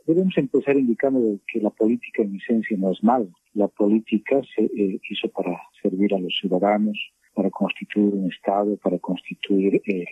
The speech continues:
un gobierno o gobiernos. En el caso de nuestro territorio tenemos no solamente un gobierno central, sino también gobiernos departamentales y territoriales.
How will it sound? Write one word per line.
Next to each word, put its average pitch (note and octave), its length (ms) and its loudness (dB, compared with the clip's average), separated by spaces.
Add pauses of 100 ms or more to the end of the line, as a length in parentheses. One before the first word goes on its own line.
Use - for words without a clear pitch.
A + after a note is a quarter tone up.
(340)
un G#2+ 160 2
gobierno G#2 760 2
o F#2+ 160 -2
gobiernos. G#2 640 0
En F#2 80 -10
el - 80 -18
caso G2 320 -2
de F2+ 80 0
nuestro F2 340 -6
territorio F#2+ 800 0 (240)
tenemos F#2 360 0
no F#2+ 120 -2
solamente F#2 440 0
un - 80 0
gobierno F#2 460 0
central, C3 440 0
sino F#2 140 -2
también F#2 280 0
gobiernos F2+ 520 0
departamentales E3+ 880 -2
y - 60 -20
territoriales. G3+ 800 -2